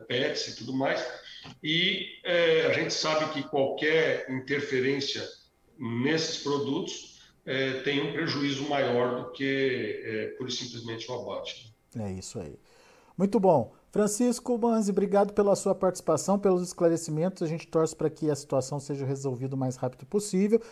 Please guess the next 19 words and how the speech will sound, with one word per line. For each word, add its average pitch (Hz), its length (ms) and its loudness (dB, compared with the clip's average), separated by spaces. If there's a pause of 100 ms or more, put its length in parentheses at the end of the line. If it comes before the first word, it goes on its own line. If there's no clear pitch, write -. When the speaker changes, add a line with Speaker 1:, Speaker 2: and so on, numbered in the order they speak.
(200)
Speaker 2:
mas 170 200 2
fica 220 220 4
aqui 208 220 2
o 220 40 4
Notícias 196 460 -2
Agrícolas 170 560 0
de 165 80 -8
portas 170 540 0
abertas 151 580 2
pra 160 180 0
gente 151 400 -2 (300)
retomar 147 640 2
esse 160 240 -2
tema, 170 440 0
discutir, 160 840 -2
enfim, 175 420 -4 (200)
é, 139 360 -2
tra-, 151 420 0
buscar, 151 880 0